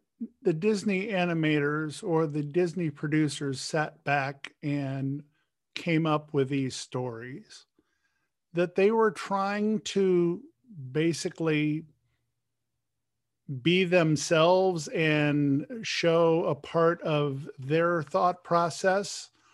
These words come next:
Or do you think it kind of happened by accident where we took what they drew and created our own fantasies around them?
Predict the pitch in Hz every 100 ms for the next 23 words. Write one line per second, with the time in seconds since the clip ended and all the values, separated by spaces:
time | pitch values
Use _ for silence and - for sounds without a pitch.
0 | _ _ _ 175 180 180 160 180 170 -
1 | 208 208 202 - - 190 190 185 - 170
2 | 170 165 147 151 151 - 165 185 - 151
3 | 147 156 - 151 151 151 151 143 - _
4 | _ 156 175 - - 185 165 160 156 170
5 | - 170 165 143 123 131 180 220 160 139
6 | 160 - _ _ _ _ _ _ 196 165
7 | 156 - 175 160 160 160 156 160 147 156
8 | 170 170 - 147 147 139 156 143 147 156
9 | 175 156 104